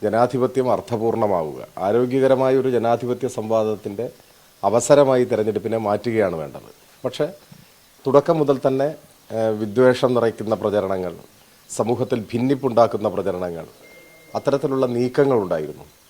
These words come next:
ഞങ്ങൾ പക്ഷേ അന്നും ഇന്നും ഈ അടിസ്ഥാന കാഴ്ചപ്പാട് മുൻപോട്ട് വെച്ചാണ് ഞങ്ങൾ പ്രവർത്തിച്ചിട്ടുള്ളത്. അതിൻ്റെ ഒരു പ്രത്യേക ഘട്ടത്തിലാണ് നിങ്ങൾ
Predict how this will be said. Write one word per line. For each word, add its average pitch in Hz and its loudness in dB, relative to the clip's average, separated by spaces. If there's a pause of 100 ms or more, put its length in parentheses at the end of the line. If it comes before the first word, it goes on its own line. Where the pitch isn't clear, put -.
(100)
ഞങ്ങൾ 147 -2
പക്ഷേ 147 0 (360)
അന്നും 131 -2 (220)
ഇന്നും 110 -2 (1040)
ഈ - 2 (1080)
അടിസ്ഥാന 147 6 (120)
കാഴ്ചപ്പാട് 117 0
മുൻപോട്ട് 110 -2
വെച്ചാണ് 90 -2 (400)
ഞങ്ങൾ 104 -4
പ്രവർത്തിച്ചിട്ടുള്ളത്. 92 -6 (640)
അതിൻ്റെ 165 -2
ഒരു 147 0 (260)
പ്രത്യേക 143 2 (180)
ഘട്ടത്തിലാണ് 147 4
നിങ്ങൾ 120 0